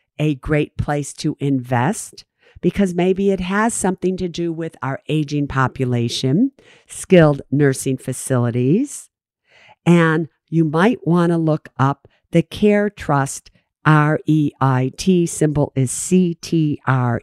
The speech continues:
E. The dividend yield there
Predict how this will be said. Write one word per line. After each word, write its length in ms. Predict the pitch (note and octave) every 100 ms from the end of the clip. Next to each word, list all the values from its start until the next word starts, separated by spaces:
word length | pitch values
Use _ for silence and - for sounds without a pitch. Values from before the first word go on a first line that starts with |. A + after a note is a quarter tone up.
| -
E. 380 | E3+ G3+ C#4 - _ _ _ _ _ - - - -
The 100 | C#3+
dividend 520 | C#3+ D#3+ E3+ D#3+ D#3+
yield 380 | D#3 D3+ C#3 A#2+
there 480 | D#3 E3 F#3+ A3+